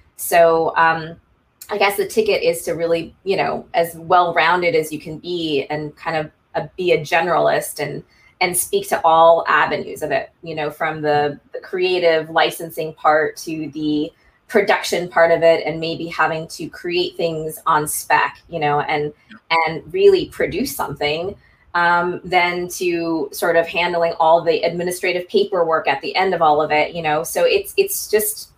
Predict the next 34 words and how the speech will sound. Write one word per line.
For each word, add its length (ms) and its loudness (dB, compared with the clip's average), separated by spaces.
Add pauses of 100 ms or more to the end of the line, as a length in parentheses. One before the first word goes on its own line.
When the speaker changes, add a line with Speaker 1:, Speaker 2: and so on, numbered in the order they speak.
(160)
Speaker 1:
it's 240 -4
really 500 0
runs 300 0
the 140 -4
entire 480 0
spectrum 640 -8
of, 300 -6 (600)
you 120 -2
know, 220 0
like, 160 -4
you're 100 2
a 60 0
one-person 420 -2
music 260 -4
department, 460 -4
and 140 -4
I, 40 -4
I 140 -4
think 200 -10
that's 400 -4
how 160 -2
you 140 -2
need 240 -4
to 360 -4
sort 260 -2
of, 240 0 (480)
uh, 480 4 (720)
bill 600 6
and, 380 -6
and 380 -8
advocate 500 -4
for 80 -12
yourself. 460 -10 (560)
Speaker 2:
Yeah. 160 -8